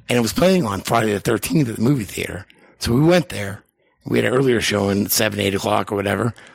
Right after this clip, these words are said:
And it was a bad storm, and, uh, the power went out. So we couldn't go. So we got rain check tickets. We went back at eleven o'clock that night and saw it. You don't fucking barely see Jason then. It's like a black guy eating a heart,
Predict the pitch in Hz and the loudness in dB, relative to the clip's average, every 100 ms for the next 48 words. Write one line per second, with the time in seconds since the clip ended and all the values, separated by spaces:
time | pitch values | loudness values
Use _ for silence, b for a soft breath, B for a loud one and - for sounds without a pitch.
0 | B B 113 113 92 98 117 - - 139 | B B -2 -2 -2 0 0 0 0 0
1 | 117 101 - - 98 92 90 90 80 _ | 0 -4 -8 -6 -4 -2 -4 -6 -10 _
2 | _ - - 120 113 95 87 90 - _ | _ -6 0 2 2 0 -4 -8 -12 _
3 | _ b b b - 131 135 98 101 90 | _ b b b -4 0 0 0 -6 -8
4 | - _ b b b b - 117 113 123 | -14 _ b b b b -4 -2 0 2
5 | 175 147 107 - 107 92 90 - - 117 | 2 2 -2 -4 -6 -6 -6 -6 -2 0
6 | 123 101 117 120 110 107 120 147 139 160 | 0 0 -2 0 -2 0 0 0 2 2
7 | 135 131 131 120 101 104 - 104 90 92 | 2 -2 0 0 0 -2 -2 0 -2 -6
8 | - B B B B - 170 147 - - | -12 B B B B -2 -2 -2 -4 -4
9 | 151 151 156 - 160 165 175 131 101 87 | -2 0 2 2 2 2 2 0 -2 -4
10 | - B B - 123 107 120 123 127 131 | -12 B B -4 -2 2 2 4 2 2
11 | 151 110 - 131 123 - | 0 0 0 0 0 0